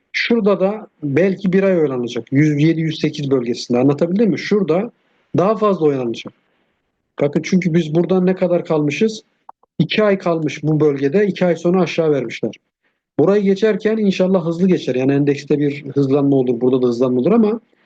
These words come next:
şu bölgede neredeyse birebir yaşamış. Giderken çok fazla yatay direnç olacak karşımızda.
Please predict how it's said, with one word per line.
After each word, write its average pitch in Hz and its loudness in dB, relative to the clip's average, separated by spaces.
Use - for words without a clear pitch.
şu - 0
bölgede 208 2
neredeyse 185 2
birebir 175 2
yaşamış. 165 0
Giderken 202 0
çok 208 -4
fazla 165 0
yatay 170 0
direnç 156 0
olacak 120 -2
karşımızda. 117 -2